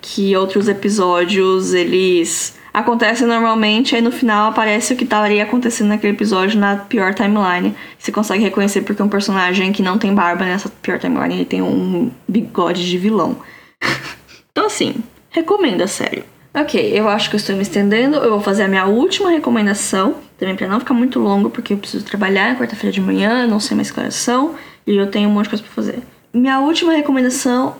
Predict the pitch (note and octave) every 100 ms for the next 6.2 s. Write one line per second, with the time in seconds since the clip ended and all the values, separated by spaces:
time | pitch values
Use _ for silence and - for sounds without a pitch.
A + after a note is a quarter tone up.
0 | - A#3+ A#3 A#3+ A#3+ - - - - A#3
1 | A#3+ B3 C4 C4 A3+ A3+ - A3+ G4 -
2 | - - - _ - - G#3+ G#3+ A3 B3
3 | A#3 A3+ A3+ A3 B3 A3 A3 G#3 G3+ -
4 | G3+ G#3+ G#3 G#3 F4+ - G3 G3 G3 G3+
5 | G3+ - G3 G3 G3 G3 - F#3 G3+ D#4+
6 | G#4 -